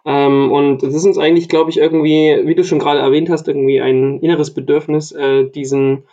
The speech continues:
Podcast-Angebot, was ja wirklich so vielfältig ist, ähm, noch einen weiteren draufzusetzen, einen, den man unbedingt <laughs> braucht. Ähm, und zwar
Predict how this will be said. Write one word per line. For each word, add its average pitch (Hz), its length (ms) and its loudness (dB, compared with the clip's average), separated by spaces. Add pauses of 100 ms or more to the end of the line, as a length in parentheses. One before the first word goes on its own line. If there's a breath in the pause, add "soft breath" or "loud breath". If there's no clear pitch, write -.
(340 soft breath)
Podcast-Angebot, 143 800 -2
was 131 140 0
ja 135 80 2
wirklich 131 280 -4
so 185 160 2
vielfältig 196 840 -2
ist, - 320 -4 (340 soft breath)
ähm, 143 600 0
noch 147 120 2
einen 143 140 0
weiteren 156 340 0
draufzusetzen, 139 680 -2
einen, 135 240 -2
den 147 140 0
man 139 120 0
unbedingt 160 460 -2
<laughs> - 0 -
braucht. - 640 -2 (600 loud breath)
Ähm, 147 640 0
und 147 200 -4
zwar 147 500 0